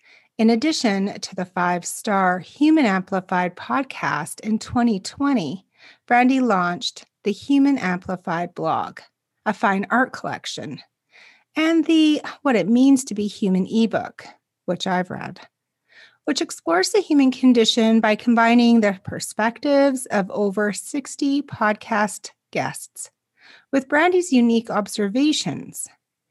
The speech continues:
Human Amplified is now a growing community, resource, and outlet. Brandy has been a commissioned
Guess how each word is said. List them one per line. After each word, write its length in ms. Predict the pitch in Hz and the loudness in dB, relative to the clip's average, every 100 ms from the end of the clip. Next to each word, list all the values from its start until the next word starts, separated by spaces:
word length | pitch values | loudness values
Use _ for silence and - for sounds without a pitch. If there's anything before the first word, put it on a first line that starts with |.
| _ | _
Human 300 | - 226 220 | 0 2 4
Amplified 800 | 240 285 339 320 226 208 208 214 | 2 0 -2 0 2 4 2 0
is 280 | 202 220 220 | -2 -4 0
now 360 | 226 220 208 - | 0 2 -2 -4
a 80 | 214 | -6
growing 420 | 226 226 226 202 | 0 2 2 -2
community, 680 | - 226 233 214 143 160 _ _ _ - | 0 2 4 2 -4 -10 _ _ _ -2
resource, 800 | 240 262 254 208 165 185 - - _ _ _ - | 2 2 2 -2 -2 -6 -10 -14 _ _ _ -2
and 340 | 240 220 220 - | 2 4 2 0
outlet. 560 | 170 - - 73 - - _ _ _ _ _ _ _ _ _ _ _ _ _ _ _ _ _ _ - | -4 -4 -10 -12 -16 -20 _ _ _ _ _ _ _ _ _ _ _ _ _ _ _ _ _ _ 0
Brandy 300 | 240 240 240 | 2 4 2
has 280 | 240 233 - | 2 0 2
been 300 | 233 269 247 | 4 4 4
a 80 | |
commissioned 880 | 240 - 233 233 247 302 302 330 359 | -2 0 4 4 2 0 2 2 0